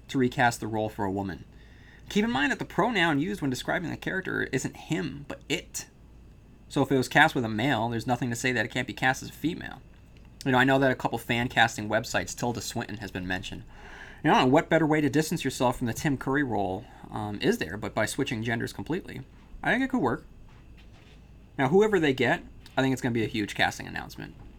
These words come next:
First of all, in order to get out of the shadow of Curry, they're gonna have to go big.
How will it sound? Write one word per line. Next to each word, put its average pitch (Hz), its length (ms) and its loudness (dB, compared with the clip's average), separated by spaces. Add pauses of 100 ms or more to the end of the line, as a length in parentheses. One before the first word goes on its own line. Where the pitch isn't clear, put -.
(1000)
First 180 220 6
of 160 60 4
all, 131 140 6
in 135 120 2
order 165 220 6
to 170 120 -6
get 143 180 4
out 123 140 8
of 127 100 4
the 117 60 0
shadow 120 300 4
of 110 100 -4
Curry, 127 400 2 (220)
they're 131 120 4
gonna 131 140 4
have 131 240 -4
to 113 80 -6
go 98 180 -2 (100)
big. 90 320 -4